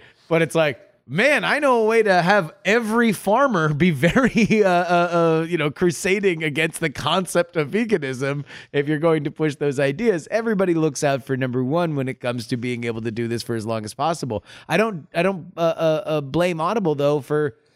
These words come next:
keeping a certain level of, of, of, of, of quality there, even if I do agree with you, Andrew, that, like, hey, especially for some books that are, that don't have the, uh, uh, kind of budget for a,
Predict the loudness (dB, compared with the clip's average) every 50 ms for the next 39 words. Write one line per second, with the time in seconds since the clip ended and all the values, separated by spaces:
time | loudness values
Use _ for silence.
0 | _ _ _ _ _ _ -6 -4 -2 0 0 0 0 0 -2 -2 -2 -2 -2 -2
1 | -2 -4 -2 0 0 0 2 2 0 0 0 0 -2 -2 0 0 0 0 -2 -4
2 | -8 -8 -10 -10 -6 -4 -4 -4 -4 -6 -6 -6 -6 -6 -6 -8 -10 -8 -6 -6
3 | -6 -6 -2 0 0 2 2 0 0 0 0 0 0 0 0 2 0 0 0 0
4 | 0 0 0 0 0 2 0 0 0 0 0 0 2 2 2 0 0 -2 -2 -2
5 | -2 -4 -4 -2 -2 -2 -2 -2 -4 -4 -4 -4 -4 -4 -4 -6 _ _ _ _
6 | _ _ _ _ _ _ -4 -2 -2 -2 -4 -6 -4 -4 -4 -2 0 -2 -2 0
7 | 0 -2 -2 -2 -2 -2 -2 -2 -2 -2 0 0 0 -2 -4 -8 -6 -4 -2 -2
8 | 0 0 0 0 0 0 -2 -4 -8 _ -6 -6 -6 -6 -6 -6 -8 -8 -8 -6
9 | -6 -4 -4 -4 -6 -8 -8 -12 -14 -16 _ _ _ _ _ _ _ -12 -6 -4
10 | -4 -2 -2 -2 -2 -2 -2 -4 -6 -8 -8 -8 -8 -8 -8 -8 -10 -10 -8 -8
11 | -6 -6 -4 -2 -2 -2 -4 -4 _ _ _ _ _ 0 2 2 2 2 2 0
12 | 0 -2 -2 -2 0 0 0 0